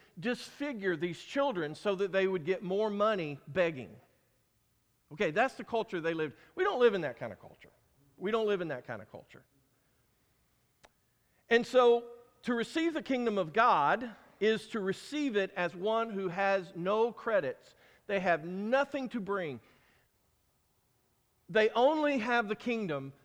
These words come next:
because Jesus blessed them. And that's what I want you to keep in the back of your mind, because we're gonna come next week and we're gonna answer a very big question, which is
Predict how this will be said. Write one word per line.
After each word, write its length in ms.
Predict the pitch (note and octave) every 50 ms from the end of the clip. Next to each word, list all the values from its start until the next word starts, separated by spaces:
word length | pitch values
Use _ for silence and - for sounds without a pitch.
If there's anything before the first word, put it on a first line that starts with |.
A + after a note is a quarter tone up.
| _ _ F3
because 840 | D#3 G3 - - - C4 B3 G#3+ F#3+ E3+ D#3+ D#3+ D#3 C#3+ - - - _ _ _ _ _ _ _ _ _ _ _ _ _ _
Jesus 440 | - F3 F#3+ G3 F3 D#3+ E3 -
blessed 440 | D3 C#3 C#3+ C#3+ C3 A#2+ - - -
them. 120 | - D#2 - - _ _ _ _ _ _ _ _ _ _ _ _ _ _ _ _ F#4+ _ _ _ G4+ G#4+ G#4+ _ _ _ _ _ _ _ _ _ _ _ _ _ _ _ _ _ _ _ _ _ _ _ _ _ _ _ _ _ _ _ _ _ _ _ _ -
And 120 | D#3 E3
that's 180 | F3+ G#3+ G#3+ -
what 140 | G3+ F#3+ F3+
I 20 |
want 260 | E3+ E3+ E3 D#3 -
you 80 | D#3 C#3
to 60 | C#3
keep 240 | - - D3 B2 -
in 80 | B2+
the 60 | B2+ A#2+
back 260 | D3 D3+ E3 E3 -
of 80 | D3
your 100 | C#3 C3+
mind, 300 | C3 C#3 D#3+ D#3+ C#3 C3
because 240 | A#2 C3+ - D#3 A#2+
we're 120 | C3+ F3 F#3
gonna 160 | G#3 F#3+ E3+
come 240 | - G3+ F#3+ E3+ D#3+
next 260 | F3 G3+ F#3+ - -
week 240 | C#3+ B2+ C3 - D3+
and 80 | D3+
we're 80 | E3 E3+
gonna 160 | F3+ F3 E3+
answer 420 | D#3+ F3 F#3+ G3+ - - F#3 E3
a 60 | D3 C#3
very 260 | C#3 D#3+ F#3 G3 F#3+
big 220 | D#3 E3+ E3+ C#3+
question, 480 | - - F3 D#3+ - - - C3+ C#3+ C#3+
which 200 | F#3 F3+ - -
is 420 | C#3 A#2 A2+ A#2 B2+ - - -